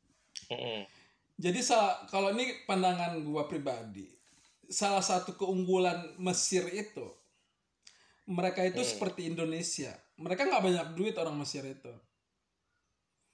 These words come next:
Speaker 2: Orang
Speaker 1: Mm-mm.
Speaker 2: Mesir itu kalau dibandingin Saudi, ibarat kita sama Malaysia lah.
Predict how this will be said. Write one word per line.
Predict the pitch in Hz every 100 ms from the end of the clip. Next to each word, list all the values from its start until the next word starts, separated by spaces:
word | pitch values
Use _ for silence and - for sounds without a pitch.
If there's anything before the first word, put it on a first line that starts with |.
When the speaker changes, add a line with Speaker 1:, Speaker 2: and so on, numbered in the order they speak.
| - 185
Speaker 2:
Orang | 190 196
Speaker 1:
Mm-mm. | - 208
Speaker 2:
Mesir | 202 214
itu | 202 190 277 269 - - - _
kalau | 196 202
dibandingin | 190 180 190 190 196 190 180
Saudi, | 190 165 160 202 277 - - _ _ _ _ -
ibarat | 202 190 185 - -
kita | 175 214
sama | 208 190
Malaysia | 180 170 165 165 - 196 160
lah. | 127